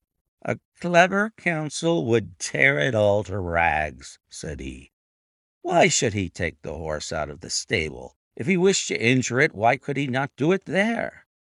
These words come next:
Has a duplicate key been found in his possession? What chemist sold him the powdered opium? Above all, where could he,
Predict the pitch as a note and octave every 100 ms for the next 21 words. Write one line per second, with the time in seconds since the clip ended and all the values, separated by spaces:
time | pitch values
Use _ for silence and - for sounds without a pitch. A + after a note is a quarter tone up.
0 | - G2+ G#2 D#3 - D3 D#3+ F#3 - F#3
1 | - G3+ G#3+ G#3+ G3+ G#3+ G3 - F#3+ G#3
2 | A#3+ G#3+ G#3 F#3+ G#3 - G3+ F#3+ G#3+ -
3 | C#4 C4+ _ _ _ _ G#3+ A3 _ -
4 | G#3 D#3+ G2+ - - - D#3 D3 A#2 A#2
5 | B2 C#3 C3+ C3 D3 E3 G3 A3 F#2+ B1
6 | C#2 _ _ - G#3 A3+ G#3+ G3+ D3+ C3+
7 | D#3+ B3 B3 - F3 D#3+ C#3+ D#3 D3+ G#2+
8 | D2+